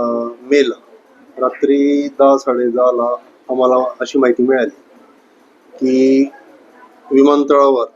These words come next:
अ, एका पार्सलमध्ये काही संशयास्पद, अ, वस्तू आहे, म्हणजे त्यांना आढळून आलं.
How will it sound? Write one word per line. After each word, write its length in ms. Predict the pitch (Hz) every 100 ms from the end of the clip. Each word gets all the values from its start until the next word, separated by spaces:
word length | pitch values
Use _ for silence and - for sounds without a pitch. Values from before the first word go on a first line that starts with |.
| _ -
अ, 220 | 127 127
एका 140 | 135 -
पार्सलमध्ये 540 | 151 131 147 131 113 104
काही 300 | - - 143
संशयास्पद, 880 | - 139 - 143 139 - 151 147
अ, 340 | 151 151 151 147 143 -
वस्तू 320 | 135 139 -
आहे, 180 | 139 110
म्हणजे 180 | 107 117
त्यांना 200 | 120 131
आढळून 260 | 131 135 135
आलं. 140 | 131